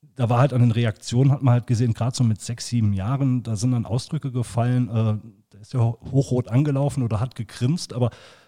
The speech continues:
wir haben halt mal drüber geredet. Ich hab gesagt, die Ausdrücke will ich zu Hause nie hören, das hat auch funktioniert, aber es hat, hat halt einfach gemerkt, dass es für ihn genau denselben Reiz hat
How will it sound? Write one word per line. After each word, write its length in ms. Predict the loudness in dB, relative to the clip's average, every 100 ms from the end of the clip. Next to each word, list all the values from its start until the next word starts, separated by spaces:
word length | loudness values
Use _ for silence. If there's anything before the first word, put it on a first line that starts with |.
| _ _
wir 120 | 2
haben 80 | 4
halt 180 | 4 4
mal 100 | 2
drüber 260 | 4 2 2
geredet. 300 | 2 0 0
Ich 120 | -2
hab 100 | -2
gesagt, 260 | -4 -6 -14
die 60 | -10
Ausdrücke 400 | -8 -4 -2 0
will 80 | 0
ich 100 | -2
zu 160 | 2
Hause 220 | 4 4 4
nie 220 | 6 4
hören, 260 | 4 2
das 140 | -2 -4
hat 100 | -6
auch 80 | -6
funktioniert, 500 | -4 -2 2 2 2
aber 120 | -2
es 100 | 0
hat, 180 | -2 -4 -12
hat 120 | -6 -2
halt 140 | -2
einfach 240 | -2 -2
gemerkt, 320 | 0 0 0 -2
dass 100 | -6
es 80 |
für 120 | -6 -4
ihn 120 | -2
genau 260 | 0 0
denselben 1160 | 2 0 -4 -12 _ _ _ _ -6 -2 0 0
Reiz 340 | 0 -4 -4
hat 220 | -8 -8